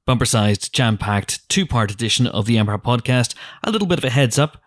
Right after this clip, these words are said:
for you guys. When we get into the news section of this episode, which is pretty much right away, we discuss the just-announced sequel to Jerry Butler's Greenland called Greenland Migration. Now, don't ask me how, but we discuss this in great detail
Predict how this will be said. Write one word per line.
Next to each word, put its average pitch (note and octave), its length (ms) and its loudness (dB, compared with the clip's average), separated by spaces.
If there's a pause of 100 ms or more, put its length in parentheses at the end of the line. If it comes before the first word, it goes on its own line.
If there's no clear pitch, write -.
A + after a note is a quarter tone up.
for - 120 -4
you C#3+ 120 4
guys. E3 520 2
When C#3 100 2
we C#3+ 80 4
get D3+ 160 2
into C#3 160 0
the B2+ 100 2
news C#3 540 4
section C3 560 0
of A2+ 340 2
this C#3+ 180 2
episode, C3 400 2 (240)
which B2 160 0
is B2 60 -4
pretty G3+ 200 0
much A#2+ 240 2 (160)
right G#2 160 2
away, C3 420 0 (240)
we A#3 100 2
discuss D3+ 600 0 (300)
the C#3 160 0
just-announced B2+ 1040 0 (240)
sequel D3 480 0
to C3 160 -2
Jerry D3 260 0
Butler's A#2 380 -4
Greenland G#2+ 540 2
called C3 260 0
Greenland G#2+ 600 2
Migration. A2 800 0 (300)
Now, C#3 320 -2
don't F3+ 280 -2
ask D#3+ 200 0
me A#2+ 100 0
how, G#2+ 240 2
but B2+ 140 0
we D3 100 2
discuss D3+ 420 0
this C#3 280 2
in A#2+ 260 2
great C#3 460 0
detail A2 480 2